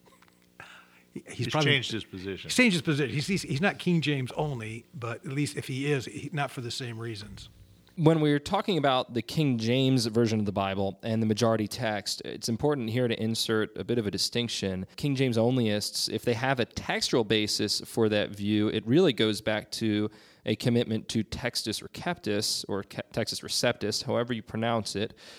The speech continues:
Speaker 3: uh, versus the majority text. What would be the difference between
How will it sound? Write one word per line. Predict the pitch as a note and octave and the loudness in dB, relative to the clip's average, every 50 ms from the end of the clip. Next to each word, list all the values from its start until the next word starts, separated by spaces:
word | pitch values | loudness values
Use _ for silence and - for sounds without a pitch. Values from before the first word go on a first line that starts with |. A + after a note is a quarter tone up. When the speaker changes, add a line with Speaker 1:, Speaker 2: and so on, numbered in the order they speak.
| - - | -8 -2
Speaker 3:
uh, | - A2+ A2 G#2+ | 0 2 2 2
versus | G2+ G2+ A#2+ A#2+ A#2+ A2+ - A#2+ G#2+ G#2 | 2 4 4 2 4 2 2 0 0 2
the | G#2+ | 2
majority | G#2 G#2 F#2+ G#2+ A2 A#2 A#2+ A#2 A2 | 0 2 4 4 4 4 4 2 0
text. | - A2 G2 G2 - - | 0 0 -2 0 0 0
What | A2 C3+ E3+ | 2 4 4
would | F#3+ F3 D3+ | 4 6 6
be | D#3+ D3+ | 6 4
the | C3 A#2 | 4 4
difference | G2+ B2 B2 - - B2+ - | 4 4 4 4 2 -2 -2
between | - - - - B2 A#2 A2+ G#2+ | -2 -4 -2 0 0 2 2 0